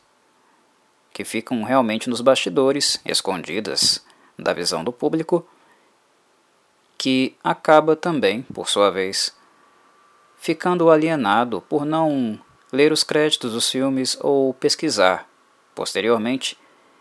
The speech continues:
quem foi realmente os responsáveis por criar aqueles efeitos tão curiosos e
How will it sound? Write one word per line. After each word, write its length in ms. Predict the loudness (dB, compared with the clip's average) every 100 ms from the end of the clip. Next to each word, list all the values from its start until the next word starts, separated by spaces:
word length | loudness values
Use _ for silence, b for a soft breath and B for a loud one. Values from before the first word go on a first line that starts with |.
| b _ _ _ _
quem 480 | -4 -2 0 -4 -8
foi 440 | -14 -4 4 4 4
realmente 580 | 2 0 0 -4 -6 -8
os 80 |
responsáveis 840 | -8 -8 -6 -2 2 2 2 -2 -4
por 280 | -8 -14
criar 640 | -6 -2 2 4 4 2 -12 _ _ -20 _ _ _
aqueles 440 | -10 -8 -8 -8 -6
efeitos 680 | -6 -4 -6 -4 -6 -6 -10 b b b b b b b _ _ _
tão 360 | 2 4 4 -2
curiosos 1040 | -2 2 4 6 6 4 -6 -6 -4 -6 -12 _ _ _ _ _ _ _ _ _ _ _ _
e 340 | -16 -12 -10